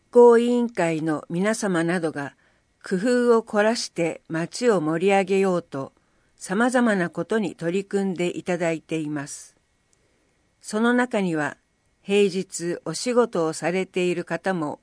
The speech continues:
多くいらっしゃいます。こうしたお祭りのほかに、地域の住みよい環境を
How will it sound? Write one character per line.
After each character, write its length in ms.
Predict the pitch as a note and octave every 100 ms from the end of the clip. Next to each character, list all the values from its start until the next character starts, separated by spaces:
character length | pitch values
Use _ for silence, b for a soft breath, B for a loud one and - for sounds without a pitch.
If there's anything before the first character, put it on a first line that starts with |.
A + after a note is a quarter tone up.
| -
多 220 | A3 A#3
く 180 | A#3 D3+
い 80 |
ら 140 | D3 E3
っ 20 |
し 220 | - -
ゃ 40 | D#3
い 80 | D#3
ま 180 | C#3+
す。 260 | - - - _ _ _ _ _ _ _ _ _ _ _
こ 220 | - F#3+
う 60 | G3
し 100 | -
た 280 | F#3 F3 -
お 120 | F3
祭 400 | F#3+ G#3+ - G#3+
り 40 | G#3+
の 140 | G3+
ほ 140 | F#3+
か 180 | F#3 F#3
に、 280 | F3 F3 - _ _ _ _ _ _ _ _ _ _ _ _
地 300 | - C4 B3+
域 200 | A3+ F#3
の 240 | F3 D#3+ - -
住 300 | - G3 A3
み 160 | A#3+
よ 160 | B3 A3+
い 100 | F3
環 320 | F3+ F#3 G3
境 380 | - F#3+ F#3 F3
を 200 | E3+